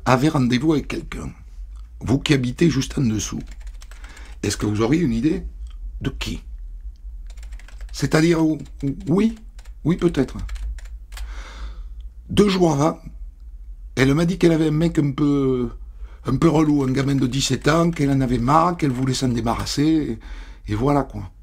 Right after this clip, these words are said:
Et vous connaissez son nom, à ce garçon ? N-, ni son nom, ni son prénom, ni rien. Je, je l'ai vu une fois, ça je l'ai vu.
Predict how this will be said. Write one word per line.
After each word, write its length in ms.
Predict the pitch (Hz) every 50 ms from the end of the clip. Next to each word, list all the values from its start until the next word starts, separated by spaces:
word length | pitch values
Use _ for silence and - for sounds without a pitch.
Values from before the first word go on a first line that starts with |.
| - - - - - - - - - - - - - - - - - - - -
Et 80 | 139
vous 100 | 139 127
connaissez 340 | 120 135 123 113 107 - 104
son 140 | - 113 101
nom, 220 | 98 107 127 - - - - - - - -
à 60 | -
ce 120 | - - 113
garçon ? 340 | 101 92 - - 131 156 175 - - - - - - - - - - - - - - - - - - - - - - - - - - - - - -
N-, 260 | - 135 120 127 175 -
ni 240 | 120 135 156 175 175
son 220 | - - 170 160
nom, 380 | 156 151 151 160 180 202 233 - - - - - - - - - - - - - - - - - - -
ni 120 | 131 135
son 200 | - - 147 139
prénom, 260 | 123 147 156 175 190
ni 160 | 185 160 156
rien. 260 | - 139 127 113 101 95 - - - - - - - - - - - - - - - - - - - - - - - - - -
Je, 140 | - 113 117 156 -
je 140 | 98 123 151
l'ai 100 | 156 160
vu 160 | 160 214 208
une 140 | 196 185 170
fois, 240 | - - 147 123 110 - - - - - -
ça 180 | - - 147 156
je 100 | 151 147
l'ai 100 | 139 123
vu. 220 | 107 98 104 98